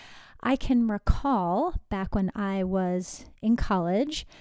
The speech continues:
my undergraduate studies at Rutgers College. Shout out Rutgers College in New Jersey, New Brunswick, and all my old friends from there. Shout out to Mark, Lauren, and Laura, if you're listening out there.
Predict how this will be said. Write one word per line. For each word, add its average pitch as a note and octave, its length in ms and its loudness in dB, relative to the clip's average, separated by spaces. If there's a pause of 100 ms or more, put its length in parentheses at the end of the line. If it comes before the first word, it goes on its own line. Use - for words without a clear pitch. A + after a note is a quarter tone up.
(180)
my G#3 180 0
undergraduate F#3+ 800 2
studies G3+ 440 -2
at F#3 180 -4
Rutgers F#3 540 -4
College. G3 440 -4
Shout G#3+ 380 2
out A3 260 4
Rutgers A3 540 0 (240)
College A3 380 4
in A3 240 6
New G#3+ 100 4
Jersey, G#3 460 2
New A#3 160 6
Brunswick, G3+ 560 4 (480)
and G3+ 120 0
all G#3 200 2
my G3+ 400 2 (360)
old A#3+ 300 10
friends A#3 300 6
from A3+ 160 8
there. A3+ 260 6
Shout A3 320 4
out A3 200 4
to - 100 4
Mark, A3+ 460 6 (260)
Lauren, A3 560 6 (160)
and G3 240 4
Laura, F3+ 400 4 (100)
if - 200 -2
you're F3+ 120 0
listening F3+ 380 -2
out F3+ 180 -2
there. A#3+ 240 0